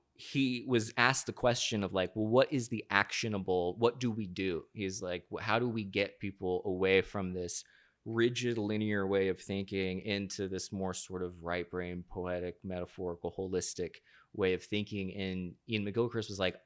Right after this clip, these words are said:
"I do not ever plan on answering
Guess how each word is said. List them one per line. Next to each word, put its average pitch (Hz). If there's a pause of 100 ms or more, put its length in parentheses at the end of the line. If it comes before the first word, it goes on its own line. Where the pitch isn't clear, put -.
"I 110 (920)
do 117
not 101 (360)
ever 95
plan 87
on 80
answering 80